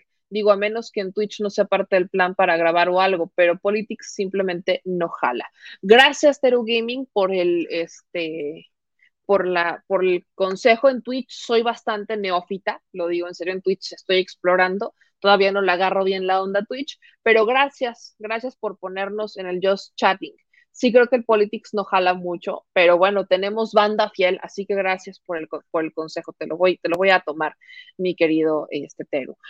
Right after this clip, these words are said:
Aquí en otros, gracias a Sof, eh, Riz, que nos manda, este, cien pesos de super chat. Aquí nos dicen, "Andan criticando a los fachos, los del imss de Centroamérica", o sea, solamente son dos,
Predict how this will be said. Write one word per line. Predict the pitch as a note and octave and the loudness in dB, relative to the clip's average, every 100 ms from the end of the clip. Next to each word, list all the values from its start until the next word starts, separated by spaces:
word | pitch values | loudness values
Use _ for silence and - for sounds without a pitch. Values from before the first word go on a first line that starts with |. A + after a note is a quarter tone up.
| - - | -14 -2
Aquí | F#3+ - A3 A#3+ - | -2 0 2 2 2
en | G#3+ | 4
otros, | G#3+ A3+ G#3+ | 4 4 0
gracias | G#3+ G#3+ G#3+ B3 A#3+ - | 2 2 2 0 -2 -4
a | G3 | -8
Sof, | F3+ - G#3+ A#3 _ _ - | -4 4 4 2 _ _ -10
eh, | F#3 F3 | -4 -4
Riz, | F3+ B3 B3 - | -4 -6 -8 -8
que | - | -6
nos | F3+ E3+ | -4 -6
manda, | F#3 F#3 F#3+ F#3+ F#3 - | -6 -4 0 0 -2 -6
este, | D#3+ D#3+ - _ D#3+ D#3+ | -8 -8 -10 _ -8 -6
cien | - G3 F#3+ | -4 -4 0
pesos | F3+ F#3+ - F3+ - - | 0 0 -2 -10 -12 -10
de | E3+ | -10
super | - F3+ - E3 - | -8 -10 -6 -8 0
chat. | D4 D4+ _ _ _ - - - - | 4 4 _ _ _ -20 -20 -14 -4
Aquí | F#3 A3+ A3 | -2 0 2
nos | A3 G3+ | 2 0
dicen, | A3+ G#3+ A#3+ A3+ B3 A3+ | -4 0 0 2 -2 -2
"Andan | A3 B3 | -2 -2
criticando | A#3+ G#3+ A#3 G#3 A3+ | -2 -2 0 0 2
a | |
los | G3+ - | 0 0
fachos, | G#3 A3+ G#3+ | -2 0 0
los | F#3+ | 2
del | F#3 F3+ | 0 0
imss | G#3 G#3 | 0 0
de | G#3+ | 0
Centroamérica", | G#3 F3+ D#3+ E3+ F#3+ G#3 A3 | -2 -4 -4 -2 -2 -2 -4
o | - | -6
sea, | F3+ | -8
solamente | G#3+ A3+ G#3+ G#3+ G#3+ | -2 0 0 -6 -8
son | - G#3+ G#3+ | -6 -6 -2
dos, | F#3+ D#3 A3 - | 2 0 0 -18